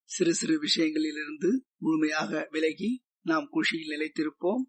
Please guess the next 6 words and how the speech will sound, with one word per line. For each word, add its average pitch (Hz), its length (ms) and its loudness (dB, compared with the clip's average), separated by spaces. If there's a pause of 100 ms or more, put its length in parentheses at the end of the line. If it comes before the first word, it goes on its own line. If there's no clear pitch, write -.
(160)
நம்முடைய 156 420 4
முகத்தின் 156 460 2
மூலமாக 151 680 0 (100)
குஷி, - 600 -2
ஈஸ்வரிய 170 520 -4 (340)
நஷா, 160 460 4